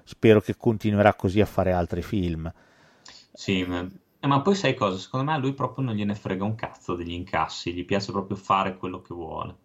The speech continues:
Speaker 1: Ah, non lo so, potrebbe anche darsi, talmente sbi-, sbiellato. Comunque devo dire, Hardware, che è il suo primo film, ha proprio in nuce il, eh, il,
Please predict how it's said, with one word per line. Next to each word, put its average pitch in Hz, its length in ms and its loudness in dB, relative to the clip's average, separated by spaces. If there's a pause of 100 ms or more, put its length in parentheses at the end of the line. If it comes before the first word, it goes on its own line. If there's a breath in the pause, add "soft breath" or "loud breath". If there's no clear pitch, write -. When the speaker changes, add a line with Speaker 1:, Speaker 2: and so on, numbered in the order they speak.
Speaker 1:
Ah, 95 180 -10
non 95 120 -10
lo 90 40 -10
so, 107 160 -6
potrebbe 85 380 -8
anche 80 260 -6
darsi, 85 500 -6 (220)
talmente 92 400 -4
sbi-, 87 340 -8
sbiellato. 90 1040 -2 (600 loud breath)
Comunque 135 260 4
devo 120 120 8
dire, 107 220 6
Hardware, 117 420 6
che - 80 -2
è - 20 4
il 95 60 0
suo - 160 -2
primo 107 300 -2
film, 117 420 -2 (140)
ha 101 200 -2
proprio 107 540 2
in 107 200 0
nuce 107 880 2
il, 101 400 0
eh, 98 1120 -2 (1080 loud breath)
il, 117 520 -2